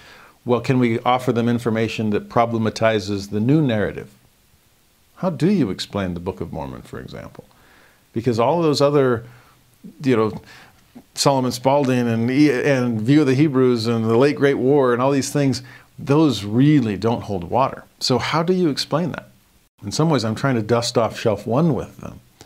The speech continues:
gently. <laughs> Uh, just trying to remind, how do you explain your patriarchal blessing? How, how do you explain the, the inexplicable? Things you can't just chalk up to confirmation bias or, or self-induced spiritual experience.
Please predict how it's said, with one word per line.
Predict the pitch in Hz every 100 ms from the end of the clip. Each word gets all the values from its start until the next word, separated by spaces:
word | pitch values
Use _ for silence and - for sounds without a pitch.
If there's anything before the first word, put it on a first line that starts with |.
| _
gently. | - 92 - 80 -
<laughs> | - - - - - -
Uh, | 139 131 127 123 123 120 - -
just | 139
trying | - 156
to | 139
remind, | 131 143 139 -
how | -
do | 180
you | 208 226
explain | - - 143 233
your | 127
patriarchal | - 95 - 69
blessing? | - 58 - -
How, | - -
how | - 165
do | 196
you | 196
explain | 147 - - 143 180 170 120
the, | 123 123 123
the | 127 127
inexplicable? | 165 160 - - 165 208 151 104 - - _ _ _ _ _ _ _
Things | - 147 120
you | 127
can't | 127 180 160
just | 113 120 - -
chalk | - 135 117
up | 127 117
to | -
confirmation | 110 120 113 - 104 107 107 92
bias | 90 90 85 82 -
or, | 85 90
or | 95
self-induced | - - 110 - 90 90 95 87 - -
spiritual | - 104 101 101 -
experience. | - - 107 101 - -